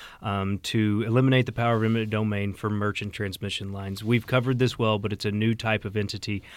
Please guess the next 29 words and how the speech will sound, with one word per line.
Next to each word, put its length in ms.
uh, 100
looking 420
to 140
have 220
the 100
power 340
of 100
eminent 320
domain. 560
And 240
we 140
are 100
looking 300
to 80
the 80
legislature 640
to 160
set 220
the 60
precedent 600
of 200
this 200
going 320
forward, 460
um, 360
that 160
this 180
is 100
not 520